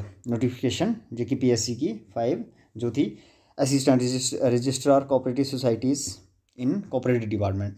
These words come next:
तो आप अप्लाई करें, अभी से मैंने स्टार्ट कर दें क्योंकि सिलेबस आ गया है। आपको एक अच्छी जॉब मिल जाएगी, लेवल सिक्स की जॉब है, सिक्स एफ़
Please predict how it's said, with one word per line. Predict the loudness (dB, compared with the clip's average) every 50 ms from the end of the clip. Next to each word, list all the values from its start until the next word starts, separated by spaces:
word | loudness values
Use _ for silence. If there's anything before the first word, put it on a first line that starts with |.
| -16 -20 _ _ -2
तो | 0 0
आप | 2 2 2 2 2 0
अप्लाई | 0 4 4 6 6 4
करें, | 4 2 2 2 0 -4
अभी | -4 -2 -2 0
से | 0 2
मैंने | 2 2 2 2
स्टार्ट | 0 0 0 0 0 0 -2 -4 0
कर | 0 0 2
दें | 2 0 0 2
क्योंकि | 0 0 0 0
सिलेबस | 2 4 4 4 6 6 4 4
आ | 4 2
गया | 2 2 0 -2
है। | -2 -4 -8 -6 -4
आपको | -4 -4 -4 -6 -8
एक | -6 -6
अच्छी | -8 -8 -6 -6 -4 0
जॉब | 4 4 4 4
मिल | 4 2 0
जाएगी, | 0 -2 -2 0 2
लेवल | 4 4 4 4 2
सिक्स | 0 -2 -6 -6 -8 -8
की | -8 -4
जॉब | 0 2 2 2 2 0 -2
है, | -4
सिक्स | -4 -4 -6 -6 -6
एफ़ | -6 -6 -6 -8